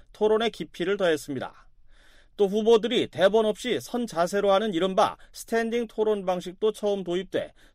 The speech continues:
토론의 역동성을 높였다는 평가도 나왔습니다.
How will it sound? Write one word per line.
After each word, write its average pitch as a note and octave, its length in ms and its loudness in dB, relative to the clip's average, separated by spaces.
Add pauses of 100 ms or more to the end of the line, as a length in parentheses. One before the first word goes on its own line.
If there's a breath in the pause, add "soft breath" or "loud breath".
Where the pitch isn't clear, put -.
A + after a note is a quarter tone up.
토론의 A3+ 400 4
역동성을 G3 680 0
높였다는 F3 560 -4
평가도 E3+ 440 -2
나왔습니다. C#3 720 -2